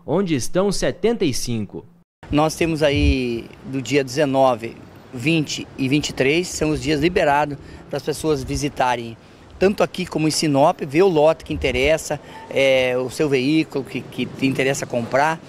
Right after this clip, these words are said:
Speaker 2: participar, né? Então ele vem, pode fotografar o lote, ver.
Speaker 1: Alguns veículos estão disponíveis para Ferro Velho,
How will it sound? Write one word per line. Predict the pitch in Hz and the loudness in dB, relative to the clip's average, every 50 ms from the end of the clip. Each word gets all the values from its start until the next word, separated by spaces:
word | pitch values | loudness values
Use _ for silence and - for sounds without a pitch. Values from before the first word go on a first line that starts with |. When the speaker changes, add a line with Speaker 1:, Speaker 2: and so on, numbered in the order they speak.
| - - - - - - - - - - | -20 -20 -20 -20 -18 -18 -18 -16 -8 -4
Speaker 2:
participar, | - 131 117 - - - - 147 165 190 | -4 -4 -4 -4 -6 0 0 2 2 2
né? | 277 254 208 180 - - - - - - | -2 -4 -8 -10 -12 -14 -20 -20 -18 -14
Então | 139 - 151 | -6 -2 0
ele | 160 165 156 | 0 0 0
vem, | 123 143 160 190 196 | 0 0 0 0 0
pode | - 165 151 139 | -2 -2 -2 -2
fotografar | 135 - 143 - 143 143 143 131 - - 147 147 | -4 -8 -6 -4 0 0 0 0 2 2 4 4
o | 139 | 4
lote, | 135 131 147 170 175 - - 143 | 4 6 6 6 6 4 0 -8
ver. | 123 113 120 143 165 185 196 - - - - - - - _ _ _ _ - | -8 -4 0 2 2 2 0 -2 -8 -20 -20 -20 -20 -20 _ _ _ _ -4
Speaker 1:
Alguns | - 143 147 147 160 214 247 247 196 | -2 0 0 0 0 -2 -2 -2 -2
veículos | 180 175 147 135 160 208 208 - - 127 117 104 110 | -2 0 0 0 0 -2 -2 -4 -6 -6 -4 -4 -4
estão | 135 123 - 185 190 190 | -4 -2 -2 -2 -2 -2
disponíveis | 185 214 - - - 175 143 151 185 214 190 202 190 165 - - | -2 -2 -2 -2 0 0 0 0 0 -2 0 0 0 0 0 -2
para | - 190 196 202 208 190 160 | -2 -2 0 0 0 0 -2
Ferro | - - - 208 226 220 214 196 | -2 -4 -6 -2 -2 -2 -2 -2
Velho, | 127 110 120 117 107 95 85 - | -2 0 0 0 0 -2 -6 -8